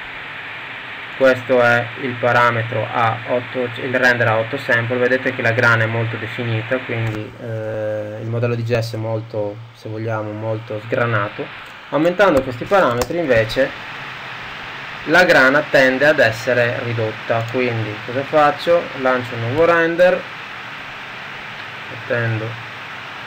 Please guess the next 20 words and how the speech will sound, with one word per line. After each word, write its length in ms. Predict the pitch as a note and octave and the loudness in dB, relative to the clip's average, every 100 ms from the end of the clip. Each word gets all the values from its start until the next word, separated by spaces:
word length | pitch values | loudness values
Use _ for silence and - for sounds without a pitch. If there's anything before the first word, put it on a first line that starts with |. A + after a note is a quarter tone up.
| - - - - - - - - - - - - - - - - - - - - - - - - - - - - - | -14 -14 -14 -14 -14 -14 -14 -14 -14 -14 -14 -14 -14 -14 -14 -14 -14 -14 -14 -14 -14 -14 -14 -14 -14 -14 -14 -14 -6
che 140 | E3 C3+ | -4 -2
mentre 580 | C3+ A#2+ A#2 A#2+ A#2+ A#2 | -4 -6 -4 -2 -2 0
renderizzi, 720 | A#2 A#2+ D3+ D3+ C3+ C3 E3 - | -2 0 0 2 0 -2 -6 -6
ma 180 | C#3+ C#3 | -8 -6
già 220 | C3+ D#3 | -2 0
posso 520 | A#2+ B2 B2 - A#2+ A#2+ C#3 | 0 -2 -4 -6 -10 -12 -10
vedere 720 | C#3+ D#3 C3+ B2 C3 C#3+ - - - | -6 0 2 4 2 0 -8 -14 -2
che 220 | C#3 A2+ A#2 | 0 0 -2
la 180 | D#3+ F3+ | 0 2
grana 460 | D3 A#2 A2+ A#2+ | 2 2 2 -2
è 100 | A#2 | -4
di 80 | C#3+ | -8
sicuro, 640 | D#3 D3 - A#2+ A#2 A#2 A#2 A#2+ | -8 -10 -6 -4 0 -2 -4 -10
eh, 520 | A#2 A#2 A2+ A2 A#2 | -8 -6 -4 -6 -10
inferiore. 840 | A#2 A2+ A#2 A2 G#2 G2+ G#2+ A2+ - - - - - - - - - - - - - - - - - - - | -12 -8 -6 -4 -4 -4 -8 -12 -20 -20 -20 -20 -20 -20 -20 -20 -20 -20 -20 -20 -20 -20 -20 -20 -20 -20 -6
Qual 160 | - A3+ | 4 6
è 80 | A3+ | 6
il 60 | |
senso 420 | G#3 F#3+ F#3+ F#3 | 6 6 4 2
di 340 | F#3+ D#3 F3 | 0 0 -4